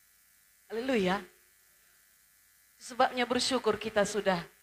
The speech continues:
bisa bertobat. Ada orang gak bisa lagi bertobat. Itu dia. Dan itu kedaulatan Tuhan, kita tidak perlu tuntut Tuhan.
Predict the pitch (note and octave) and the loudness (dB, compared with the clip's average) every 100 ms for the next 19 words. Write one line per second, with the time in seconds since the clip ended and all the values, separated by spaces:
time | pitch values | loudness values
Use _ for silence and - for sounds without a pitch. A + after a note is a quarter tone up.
0 | _ _ _ _ _ _ - A3 - F3+ | _ _ _ _ _ _ -8 -4 0 0
1 | F3+ F3+ E3 D#3+ D#3 - _ _ _ _ | 2 2 0 -2 -8 -14 _ _ _ _
2 | _ _ _ _ _ _ - A3+ C4+ D4+ | _ _ _ _ _ _ 0 4 6 6
3 | D4 B3+ A3+ G#3 - _ _ _ _ _ | 6 6 4 0 -12 _ _ _ _ _
4 | _ _ _ _ _ - A3 G#3+ B3+ C#4+ | _ _ _ _ _ -8 -6 -2 0 2
5 | C#4+ G#3 F#3 - F3 D#3+ D3 - _ _ | 0 -2 -6 -8 -14 -14 -20 -20 _ _
6 | _ _ _ _ _ _ _ _ _ _ | _ _ _ _ _ _ _ _ _ _
7 | _ _ _ _ _ E3+ - F#3 G3 E3+ | _ _ _ _ _ -20 -16 -6 -4 -2
8 | - D4 E4+ G#4+ F4+ C4+ C4 C#4+ D4+ D4+ | 0 0 2 0 8 10 10 8 4 0
9 | F4 C#4 D4 D#4+ D#4+ D4 - C#4 C#4+ E4 | 2 2 2 -4 -4 -6 -6 -8 -8 -8
10 | E4+ - A#3+ A#3 G#3 F3+ | -10 -6 -4 -4 -4 -4